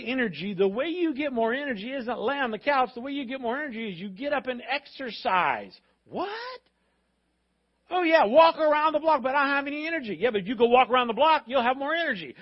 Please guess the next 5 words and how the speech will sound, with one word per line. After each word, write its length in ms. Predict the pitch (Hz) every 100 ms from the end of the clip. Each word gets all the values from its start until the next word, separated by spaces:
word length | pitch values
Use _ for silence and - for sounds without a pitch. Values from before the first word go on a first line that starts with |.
| 220 -
That 220 | 131 175
doesn't 300 | 220 226 233
sound 320 | 226 233 240 247
right. 440 | 269 247 233 226 _ _ _ _ _ _ _ _ 403 _ _ - _ - _ - _ _ _ _ - _ _ _ _ _ _ _ _ _ _ _ _
That 280 | 214 220